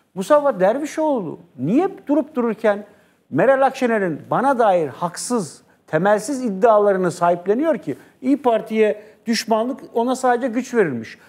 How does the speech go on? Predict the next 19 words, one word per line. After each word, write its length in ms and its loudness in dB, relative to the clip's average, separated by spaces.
Ya 100 -4
İYİ 260 2
Parti'ye 440 2
düşmanlık, 580 0
ya 200 0
ben, 300 0
ya 200 -4
benim 200 4
öyle, 220 4
öyle 200 4
bir 60 -2
makamda 480 0
değilim. 360 -4
İddiam 400 0
da 60 -2
İYİ 200 -4
Parti 360 -2
değil. 180 -2
Ama 480 2